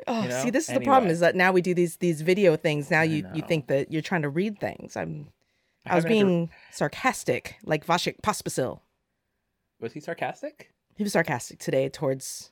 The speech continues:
Speaker 1: towards, um, uh, who was it?
Speaker 2: Someone British, I'm guessing.
Speaker 1: No, I can't remember which umpire it was, but he got
Speaker 2: Oh,
Speaker 1: a
Speaker 2: an
Speaker 1: time
Speaker 2: umpire.
Speaker 1: violation, and it was like, "There's nothing I can," she was like, "I, there's nothing I can do. I mean, the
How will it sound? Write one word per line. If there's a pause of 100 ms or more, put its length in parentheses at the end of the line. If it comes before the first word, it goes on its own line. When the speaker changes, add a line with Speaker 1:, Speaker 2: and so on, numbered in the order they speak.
(120)
Speaker 1:
towards,
um, (180)
uh, (140)
who
was
it? (260)
Speaker 2:
Someone
British,
I'm
guessing. (240)
Speaker 1:
No,
I
can't
remember
which
umpire
it
was,
but
he
got
Speaker 2:
Oh,
Speaker 1:
a
Speaker 2:
an
Speaker 1:
time
Speaker 2:
umpire.
Speaker 1:
violation, (560)
and
it
was
like,
"There's
nothing
I
can,"
she
was
like,
"I,
there's
nothing
I
can
do.
I
mean,
the